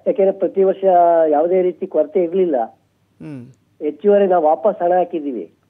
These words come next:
Speaker 2: ಗಂಗಾಧರ್ ಅವರ ನಿರ್ಲಕ್ಷ್ಯ ಏನಾದ್ರು ಇದೆಯಾ ಇದರಲ್ಲಿ?
Speaker 1: ಇಲ್ಲ ಸರ್, ನಾವು ಸಕಾಲದಲ್ಲಿ ಸರ್ಕಾರಕ್ಕೆ ಮನವಿ ಮಾಡಿದ್ದೀವಿ,
Speaker 2: ಹಾ.
Speaker 1: ನಮ್ಮ ಇಲಾಖೆ ಕಳಿಸಿದ್ದೀವಿ.
Speaker 2: ಹಾ.
Speaker 1: ಅವರು ಬಿಡುಗಡೆ ಮಾಡಿಲ್ಲ ಅಷ್ಟೇ. ಬಿಡುಗಡೆ ಈಗ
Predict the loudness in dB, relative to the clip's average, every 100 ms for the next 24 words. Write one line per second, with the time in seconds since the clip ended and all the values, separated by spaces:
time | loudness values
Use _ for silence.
0 | _ _ -6 0 2 4 4 4 4 0
1 | 0 -2 -2 -2 -2 -2 -6 -4 -4 -4
2 | -8 -12 -20 _ _ _ _ _ _ _
3 | _ -10 -6 -4 0 0 2 2 2 0
4 | -2 0 2 2 4 4 4 4 2 0
5 | -4 -2 -2 -2 -2 -2 0 -2 -2 -6
6 | -6 -8 -10 -12 -12 -10 -8 -2 0 -2
7 | -2 -4 -4 -6 -8 -6 -6 -8 -10 -12
8 | -12 -14 -6 0 2 4 4 2 0 0
9 | 0 0 0 -2 -2 -6 -6 -10 -8 -6
10 | -4 -4 -2